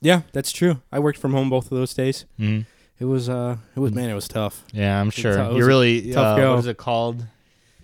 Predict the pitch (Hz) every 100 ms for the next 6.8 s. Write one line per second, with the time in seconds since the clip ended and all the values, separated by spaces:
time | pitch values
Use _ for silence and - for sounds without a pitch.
0 | _ _ _ 165 147 131 160 147 117 113
1 | 139 127 98 80 - 73 82 95 92 107
2 | 113 120 110 - 120 110 - _ _ -
3 | 147 - 123 123 120 120 131 98 - 143
4 | 135 135 101 98 95 95 160 165 113 101
5 | 98 95 269 101 82 85 220 - - 135
6 | 151 98 - _ _ - 135 113